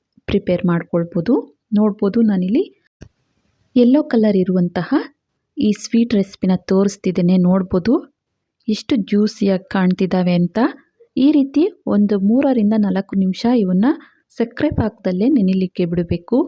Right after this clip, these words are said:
ಈ ರೀತಿ ನೆನೆಸಿಟ್ಟು ನಾನು ಒಂದು ಐದು ನಿಮಿಷ ಅನಂತರ ಒಂದು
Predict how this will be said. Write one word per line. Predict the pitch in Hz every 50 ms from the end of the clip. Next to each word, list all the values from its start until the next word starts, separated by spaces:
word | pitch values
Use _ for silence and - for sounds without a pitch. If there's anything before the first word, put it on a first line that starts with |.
| - - _ _ _ _ _ _ _ _ - - 226
ಈ | 254 233
ರೀತಿ | 220 202 - - 277 359 370 - 220
ನೆನೆಸಿಟ್ಟು | 202 208 226 233 - - 220 - - - 185 180 180
ನಾನು | 180 208 269 262 240 233 - - _ _ _ - _ _ - 202
ಒಂದು | 190 185 190 185 190
ಐದು | 202 196 208 196 185
ನಿಮಿಷ | 180 175 - - 240 320 427 - - _ _ _ _ _ -
ಅನಂತರ | 196 196 202 214 240 285 269 269 233 240 277 269 214
ಒಂದು | 180 180 185